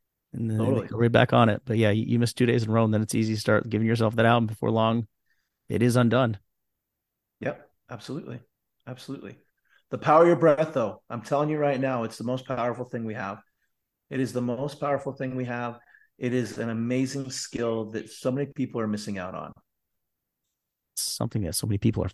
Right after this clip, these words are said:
Speaker 1: forgetting to do.
Speaker 2: Yep,
Speaker 1: How many
Speaker 2: totally.
Speaker 1: ti-, how many times have you had to stop? I mean, I mean, uh, e-, even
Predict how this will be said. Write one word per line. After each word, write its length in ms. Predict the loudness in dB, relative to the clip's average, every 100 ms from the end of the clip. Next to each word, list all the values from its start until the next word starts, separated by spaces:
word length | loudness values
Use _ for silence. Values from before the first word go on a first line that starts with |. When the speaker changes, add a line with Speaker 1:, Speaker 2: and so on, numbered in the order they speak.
| -2
Speaker 1:
forgetting 580 | -2 -2 -2 2 2 2
to 100 | -2
do. 300 | 0 -2 -4 _ -12 -12 _ _ _
Speaker 2:
Yep, 320 | -8 -8 -10 _ _ -2
Speaker 1:
How 80 |
many 160 | 4 4
Speaker 2:
totally. 260 | 4 0 4
Speaker 1:
ti-, 60 |
how 80 | 6
many 100 | 6
times 280 | 8 8 8
have 100 | 6
you 60 |
had 80 | 6
to 80 | 4
stop? 280 | 4 4 4 0
I 20 |
mean, 280 | 0 2 0 -6 -16 -20 -20 _
I 20 | 0
mean, 220 | 2 2
uh, 160 | 0 -2 -2
e-, 160 | -4 0
even 200 | 2 2